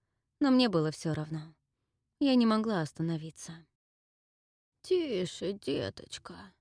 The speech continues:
тише». Сквозь толпу протиснулась старая, почти как бабка Ланка вдова. «Тише, не нужно так плакать».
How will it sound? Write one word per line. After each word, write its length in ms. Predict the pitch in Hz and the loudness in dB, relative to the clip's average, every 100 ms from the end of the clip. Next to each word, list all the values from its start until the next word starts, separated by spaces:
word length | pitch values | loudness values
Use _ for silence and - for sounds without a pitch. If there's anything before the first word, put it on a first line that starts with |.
| _ _ _ _ | _ _ _ _
тише». 1000 | - 320 294 240 87 - - 160 165 165 _ _ _ _ _ _ _ _ _ _ | -2 0 0 -2 -4 -6 -10 -12 -16 -20 _ _ _ _ _ _ _ _ _ _
Сквозь 300 | - 294 294 | -6 -2 0
толпу 440 | - 220 202 247 | 2 0 2 0
протиснулась 760 | 240 180 - 196 - 190 165 156 | 2 0 0 0 2 2 2 0
старая, 580 | - 175 202 147 151 - _ _ _ | -2 -2 -2 -6 -8 -14 _ _ _
почти 380 | 277 - - 247 | -6 -4 -2 0
как 200 | 214 180 | 0 2
бабка 320 | 180 - 175 | 0 0 0
Ланка 420 | 160 170 165 151 | 0 0 -2 -4
вдова. 520 | 143 165 175 156 151 _ _ _ _ _ _ _ _ _ | -2 0 0 -4 -10 _ _ _ _ _ _ _ _ _
«Тише, 880 | - 247 226 208 135 - 190 175 180 _ _ _ - | -8 -2 0 2 0 -2 -8 -12 -14 _ _ _ 0
не 240 | 277 262 | 2 4
нужно 680 | 226 208 220 190 160 156 139 | 4 2 2 0 0 -4 -4
так 320 | 143 160 - | -6 -8 -6
плакать». 800 | 165 131 - - 160 - - | -4 -2 -6 -12 -20 -20 -20